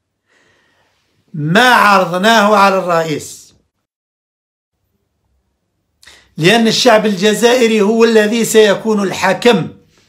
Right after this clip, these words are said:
في النهاية. وبهذا العمل سنكون نحن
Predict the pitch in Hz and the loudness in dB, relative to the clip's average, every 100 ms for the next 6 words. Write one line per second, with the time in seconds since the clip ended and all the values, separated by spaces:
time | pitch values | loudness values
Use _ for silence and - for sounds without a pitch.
0 | _ _ - 202 190 151 147 113 95 _ | _ _ -6 -4 -2 0 -2 -4 -10 _
1 | _ _ _ _ _ _ _ _ _ _ | _ _ _ _ _ _ _ _ _ _
2 | _ _ _ _ _ _ _ _ _ _ | _ _ _ _ _ _ _ _ _ _
3 | _ _ _ _ _ _ _ _ _ _ | _ _ _ _ _ _ _ _ _ _
4 | _ _ _ - _ _ _ _ _ _ | _ _ _ -20 _ _ _ _ _ _
5 | _ _ _ 160 156 196 269 233 202 202 | _ _ _ -6 0 2 4 2 2 2
6 | 233 294 - _ _ _ _ _ _ _ | 0 -4 -8 _ _ _ _ _ _ _
7 | _ _ _ _ _ _ _ _ _ _ | _ _ _ _ _ _ _ _ _ _
8 | _ - 226 220 208 233 196 196 220 - | _ -2 0 2 0 -2 -2 -2 -4 -4
9 | 180 240 | -6 -8